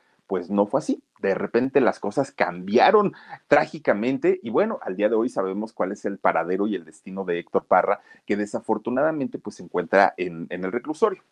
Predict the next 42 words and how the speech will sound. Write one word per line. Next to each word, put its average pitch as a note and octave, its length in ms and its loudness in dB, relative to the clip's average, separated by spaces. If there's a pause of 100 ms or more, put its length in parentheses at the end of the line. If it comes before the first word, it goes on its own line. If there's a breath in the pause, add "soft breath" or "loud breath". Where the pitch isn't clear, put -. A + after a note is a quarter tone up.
Bueno, - 220 -14 (640 loud breath)
pues E3 240 2
mucho A#3+ 320 2
se G3 140 0
ha F3+ 60 0
traído D3 480 2
y A2+ 80 -12
se A#2 120 -4
ha - 20 2
llevado A#2 300 2
el B2 100 2
nombre A2+ 300 0
de G2 80 -2
Héctor - 240 -6
Parra F#2+ 360 -2
de F#2+ 120 -8
arriba A2+ 360 -12
para E2+ 220 -6
abajo, D#2 260 -8
para F2 200 -8
todos A#2+ 320 0
lados, D#2+ 260 -10
¿no? A#2 180 0 (280 soft breath)
Héctor A#2+ 400 -2
en F2 80 -6
las E2+ 120 -6
noticias, E3 600 -2
Héctor - 320 -4
aquí, D#3+ 320 -6
Héctor F#2 300 -4
allá, B2+ 240 2
en F3+ 60 -2
los D3 120 -6
programas F#2+ 360 -6
de G#2+ 40 -10
espectáculos, A#2+ 640 -6
bueno, F3+ 180 -2
se - 140 -4
habla G2+ 120 -2
mucho A2 300 -4
de D#3+ 80 4
él, E3 120 -8